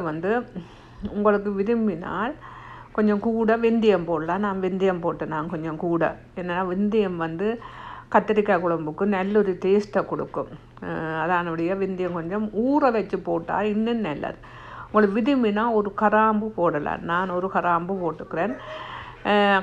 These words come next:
கிராம்பு போட்டிங்கன்னு சொன்னால் அது ஒரு தனி வாசமும் த-, குழம்பு நல்ல ஒரு வாசமாக இருக்கும். இதுக்கு ரெண்டு தக்காளி பழம். தக்காளி பழம் என்னன்னா சின்ன சின்னனாக கட் பண்ணி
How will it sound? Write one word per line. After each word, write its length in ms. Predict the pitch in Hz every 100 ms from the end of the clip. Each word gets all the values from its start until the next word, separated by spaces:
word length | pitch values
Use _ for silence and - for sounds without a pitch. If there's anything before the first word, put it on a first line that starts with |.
| 220
கிராம்பு 400 | 220 262 277 262
போட்டிங்கன்னு 600 | 196 170 165 165 156 160 160
சொன்னால் 320 | 165 185 208 202
அது 140 | 196 226
ஒரு 100 | 247 - 254
தனி 380 | 233 240 269 262 170 - - 151 170 170 175
வாசமும் 640 | 190 226 - 196 190 240 277 226
த-, 240 | 208 185 -
குழம்பு 420 | 220 254 254 285 247
நல்ல 220 | 214 220 233 226
ஒரு 140 | 240 220 - - - - - - 392
வாசமாக 580 | 214 269 262 214 180 180 220
இருக்கும். 320 | 175 160 -
இதுக்கு 240 | 185 220 262 208
ரெண்டு 280 | 196 214 214 262
தக்காளி 440 | 214 - - 151 143
பழம். 240 | - 127 - - -
தக்காளி 260 | 214 226 240
பழம் 220 | 220 202 185
என்னன்னா 240 | 180 196 240
சின்ன 200 | 247 247 226
சின்னனாக 580 | 208 214 175 165 175 175
கட் 220 | 180 175 -
பண்ணி 180 | 190